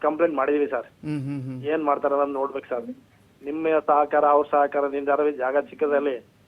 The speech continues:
Speaker 1: ಓಡಾಡಕ್ಕೆ ಜನಗಳಿಗೆ ಅನುಕೂಲ ಆಗುತ್ತೆ ಸರ್.
Speaker 2: ಅಲ್ಲ, ಹತ್ತಾರು ಕುಟುಂಬಗಳು ವಾಸ ಮಾಡ್ತವೆ, ಹತ್ತಾರು ಕುಟುಂಬಗಳಿಗೆ ತೊಂದ್ರೆ ಮಾಡಕ್ಕೆ ಏನಾಗುತ್ತೆ? ನನಗೆ ಒಂದು ಪ್ರಶ್ನೆ ಅರ್ಥ ಆಗ್ತಿಲ್ಲ. ಈ ಉದ್ದದ ಹದಿನೈದು ಅಡಿ ಒಂದ್ ನೂರು ಮೀಟರ್ ಇದೆ ಅಂತ ಅನ್ಕೊಳ್ಳಿ, ಇಲ್ಲೇನ್ ಮನೆ ಕಟ್ಟಕ್ಕಾಗತ್ತಾ ಅವರು? ಬಿಲ್ಡಿಂಗ್ ಕಟ್ಟಕ್ಕಾಗತ್ತಾ? ಏನ್, ಏನಕ್ಕೆ
Speaker 1: ಇಲ್ಲ ಸರ್,
Speaker 2: ಉಪಯೋಗ
Speaker 1: ಇಲ್ಲ,
Speaker 2: ಆಗುತ್ತೆ
Speaker 1: ಅದು
Speaker 2: ಅವ್ರಿಗೆ?
Speaker 1: ರ-, ರಸ್ತೆಗೋಸ್ಕರನೇ ಸೀಮಿತ ಇರೋದು ಸರ್ ಅದು.
Speaker 2: ಹ್ಮ್.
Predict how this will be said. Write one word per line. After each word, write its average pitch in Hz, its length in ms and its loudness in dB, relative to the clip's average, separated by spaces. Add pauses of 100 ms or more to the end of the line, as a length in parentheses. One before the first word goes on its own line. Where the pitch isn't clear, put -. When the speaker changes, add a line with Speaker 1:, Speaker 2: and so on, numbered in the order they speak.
(140)
Speaker 1:
ಓಡಾಡಕ್ಕೆ 135 440 -4
ಜನಗಳಿಗೆ 131 460 -2
ಅನುಕೂಲ 127 280 -6
ಆಗುತ್ತೆ 123 240 -6
ಸರ್. 117 180 -12 (420)
Speaker 2:
ಅಲ್ಲ, 214 140 4
ಹತ್ತಾರು 220 440 8
ಕುಟುಂಬಗಳು 233 500 4
ವಾಸ 185 300 6
ಮಾಡ್ತವೆ, 175 600 2
ಹತ್ತಾರು 226 340 4
ಕುಟುಂಬಗಳಿಗೆ 214 560 0
ತೊಂದ್ರೆ 180 300 -2
ಮಾಡಕ್ಕೆ 190 360 -2
ಏನಾಗುತ್ತೆ? 180 420 -2
ನನಗೆ 233 240 2
ಒಂದು 247 180 0
ಪ್ರಶ್ನೆ 240 320 2
ಅರ್ಥ 190 200 2
ಆಗ್ತಿಲ್ಲ. 190 320 0 (420)
ಈ 202 60 0
ಉದ್ದದ 220 440 8 (580)
ಹದಿನೈದು 226 460 6
ಅಡಿ 240 520 2
ಒಂದ್ 214 240 -2
ನೂರು 226 200 6
ಮೀಟರ್ 208 240 2
ಇದೆ 196 120 6
ಅಂತ 196 180 -2
ಅನ್ಕೊಳ್ಳಿ, 180 400 0
ಇಲ್ಲೇನ್ 220 240 4
ಮನೆ 220 160 6
ಕಟ್ಟಕ್ಕಾಗತ್ತಾ 185 640 2
ಅವರು? 151 260 2
ಬಿಲ್ಡಿಂಗ್ 208 300 4
ಕಟ್ಟಕ್ಕಾಗತ್ತಾ? 185 600 2
ಏನ್, 233 300 2
ಏನಕ್ಕೆ 277 240 4
Speaker 1:
ಇಲ್ಲ 214 120 6
ಸರ್, - 20 -2
Speaker 2:
ಉಪಯೋಗ 247 240 10
Speaker 1:
ಇಲ್ಲ, 226 120 6
Speaker 2:
ಆಗುತ್ತೆ 151 240 2
Speaker 1:
ಅದು 170 100 6
Speaker 2:
ಅವ್ರಿಗೆ? 175 180 4
Speaker 1:
ರ-, 165 320 -4
ರಸ್ತೆಗೋಸ್ಕರನೇ 202 680 4
ಸೀಮಿತ 202 320 2
ಇರೋದು 180 240 6
ಸರ್ 165 140 2
ಅದು. 139 180 2
Speaker 2:
ಹ್ಮ್. 143 520 -6